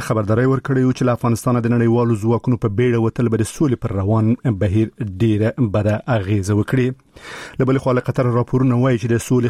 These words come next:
خبرې، اه، له یوه اوږده ځنډ وروسته بیرته پیل شوي دي. په دې اړه به نور په دې رپورټ کې واورو.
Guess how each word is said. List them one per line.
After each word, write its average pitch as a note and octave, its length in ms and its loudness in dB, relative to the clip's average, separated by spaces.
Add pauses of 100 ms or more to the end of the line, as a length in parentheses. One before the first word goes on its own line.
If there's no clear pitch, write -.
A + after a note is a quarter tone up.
خبرې، A#2+ 360 2 (240)
اه، G#2+ 380 2
له G2+ 140 0
یوه G#2+ 220 2
اوږده G#2+ 360 0 (160)
ځنډ A#2+ 240 2
وروسته A2 340 -2
بیرته A#2 360 -2
پیل G2+ 200 -2
شوي G#2 380 0
دي. C#3+ 80 0 (680)
په B2+ 80 -2
دې A2 140 0
اړه G#2 100 2
به A2 80 2
نور C3 520 2 (500)
په A2+ 60 0
دې G2+ 160 2
رپورټ - 220 -2
کې - 60 -8
واورو. G2+ 380 0